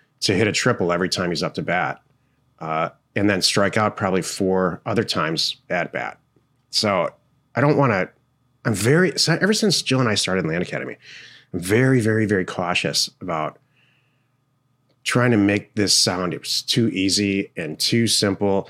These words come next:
It's a lot of work. He's not sitting around doing nothing.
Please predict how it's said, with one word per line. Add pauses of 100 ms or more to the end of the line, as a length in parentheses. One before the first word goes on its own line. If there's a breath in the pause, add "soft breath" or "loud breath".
(140 loud breath)
It's
a
lot
of
work. (460 soft breath)
He's
not
sitting
around
doing
nothing.